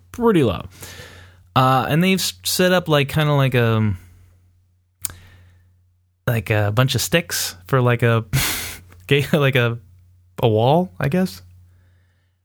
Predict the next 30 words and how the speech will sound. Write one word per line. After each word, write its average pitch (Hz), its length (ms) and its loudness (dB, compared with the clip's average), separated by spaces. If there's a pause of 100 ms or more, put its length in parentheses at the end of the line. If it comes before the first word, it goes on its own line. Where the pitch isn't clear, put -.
And 123 80 0
the 117 40 4
Whisperers 156 400 2
come 120 220 2
in. 107 300 0 (1120)
They 127 160 0
get 160 140 0
caught 180 160 2
up 175 100 0
on 175 100 2
the 156 60 0
sticks, 139 280 -2
but 127 120 -2
before 180 280 0
the 165 80 2
sticks, 143 460 -2
Eugene's 139 460 2
rigged 139 260 0
up 131 180 0
a - 40 2
whole 160 180 0
bunch 143 200 0
of - 60 -10
car 151 200 2
batteries 120 480 2
attached 123 400 -2
to, 107 280 0 (340)
um, 101 600 0 (1700)
barbed 156 220 2
wire 196 360 2